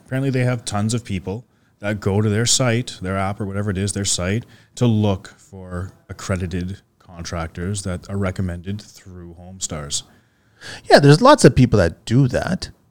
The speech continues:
Speaker 2: right? I, I get it, and that's what they're using. They're using that data. It's no different than House. House is always hounding you as well. They
Speaker 1: Yep.
Speaker 2: stopped hounding me for the longest time, and then I wasn't given the award.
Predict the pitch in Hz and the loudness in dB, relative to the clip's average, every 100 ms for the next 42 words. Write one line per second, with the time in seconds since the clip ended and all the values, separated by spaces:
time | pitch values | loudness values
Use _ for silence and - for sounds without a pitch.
0 | _ - 101 107 127 120 120 117 - 147 | _ 0 4 6 4 4 2 0 8 10
1 | 120 104 117 123 139 - 127 117 104 147 | 10 8 8 8 8 6 4 6 8 8
2 | 104 98 110 120 113 110 95 139 135 95 | 8 6 8 8 8 6 6 6 8 8
3 | 196 226 147 170 92 - 117 87 - 123 | 6 6 6 4 -2 2 2 2 0 4
4 | 147 147 127 110 117 110 101 98 107 104 | 4 4 2 4 6 6 2 0 2 2
5 | 98 95 90 87 113 113 92 110 117 95 | 0 0 0 2 4 6 6 4 4 2
6 | 90 95 87 87 87 87 - 87 87 85 | 2 0 -2 -2 -4 -4 -4 -4 -2 -2
7 | - 104 95 - - - 110 113 107 104 | 0 0 0 -6 -16 2 6 8 8 8
8 | 110 104 95 101 95 92 90 87 90 80 | 6 6 2 2 2 2 2 2 0 0
9 | 71 | -2